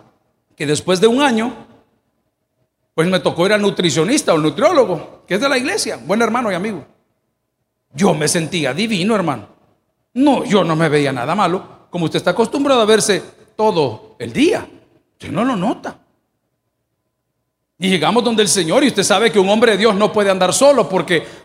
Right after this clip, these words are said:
hombre solo, presa fácil, así que llevé a Jorge Aguirre también a que lo pusieran en la <laughs> y van sacando la báscula para pesar café, hermano. Yo cuando vi la báscula creí que era ya ganado de uña, ¿verdad?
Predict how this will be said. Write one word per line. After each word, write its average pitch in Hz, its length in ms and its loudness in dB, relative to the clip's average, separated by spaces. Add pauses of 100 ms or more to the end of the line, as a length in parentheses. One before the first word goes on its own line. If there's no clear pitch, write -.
hombre 233 300 2
solo, 254 340 4
presa 208 280 2
fácil, 269 360 2
así 190 180 0
que 214 100 -2
llevé 202 200 2
a 202 60 4
Jorge 202 260 2
Aguirre 202 320 2
también 175 380 0
a 185 100 0
que 165 100 0
lo 143 140 0
pusieran 165 400 0
en 156 180 0
la - 1600 -4 (280)
<laughs> - 400 -20
y 156 140 -4
van 135 300 -2
sacando 220 640 -2
la 254 160 -2
báscula 214 500 0
para 165 140 -2
pesar 175 340 -2
café, 185 360 -6
hermano. 143 360 -4 (1300)
Yo 156 260 0
cuando 160 300 0
vi 170 80 0
la 170 140 0
báscula 180 520 0
creí 233 220 0
que 226 140 -2
era 202 120 2
ya 190 180 0
ganado 180 380 2
de 226 80 4
uña, 330 300 6
¿verdad? 160 220 0